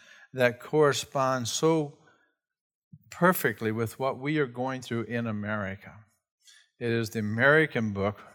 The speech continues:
uh, for us at our times. And so I want to get into this, this idea of looking at several things that Paul had to deal with,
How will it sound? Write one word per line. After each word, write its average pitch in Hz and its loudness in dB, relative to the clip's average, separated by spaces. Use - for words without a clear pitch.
uh, 123 -6
for 117 0
us 110 0
at 107 0
our 113 4
times. 110 -4
And 117 -8
so 131 2
I 143 0
want 156 8
to 147 6
get 160 8
into 170 6
this, 143 2
this 139 2
idea 147 8
of 127 0
looking 147 2
at 120 2
several 156 4
things 131 -2
that 131 2
Paul 160 6
had 147 8
to 127 2
deal 143 4
with, 127 2